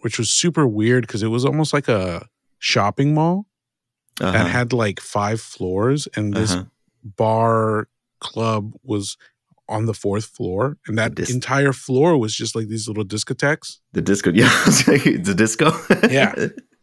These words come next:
Speaker 1: And, uh, and it was crazy, man, 'cause I remember it was cowboy themed, like, American themed or whatever, and all the servers walked around with holsters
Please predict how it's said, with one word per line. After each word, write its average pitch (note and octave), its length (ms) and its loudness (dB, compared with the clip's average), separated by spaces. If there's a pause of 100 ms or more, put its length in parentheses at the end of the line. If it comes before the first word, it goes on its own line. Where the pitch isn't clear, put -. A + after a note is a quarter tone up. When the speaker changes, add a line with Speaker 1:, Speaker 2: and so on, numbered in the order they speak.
(360)
Speaker 1:
And, C3+ 340 2
uh, C3 320 2
and C#3+ 80 0
it D#3+ 60 4
was F3 160 4
crazy, E3 640 0
man, B2 340 2
'cause C#3 200 -2
I D3 60 2
remember E3 520 4
it C3 160 2
was C#3+ 140 0
cowboy B2+ 520 0
themed, F#3+ 540 -2
like, A2+ 240 -2
American A#2 520 0
themed E3 260 0
or E3+ 80 2
whatever, F3+ 420 2
and B2+ 300 0
all B2+ 280 2
the A#2 360 2
servers B2 760 0
walked G#2+ 300 0
around A2 480 0
with G2+ 220 -2
holsters E3 960 -4